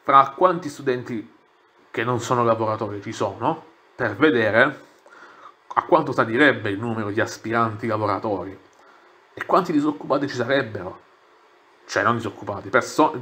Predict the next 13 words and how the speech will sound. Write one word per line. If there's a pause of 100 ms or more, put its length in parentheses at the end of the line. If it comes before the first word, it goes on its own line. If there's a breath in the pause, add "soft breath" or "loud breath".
(140)
quanti
posti
di
lavoro
ci
dovrebbero
essere (420 soft breath)
per
poter
soddisfare
tutta
questa
esigenza.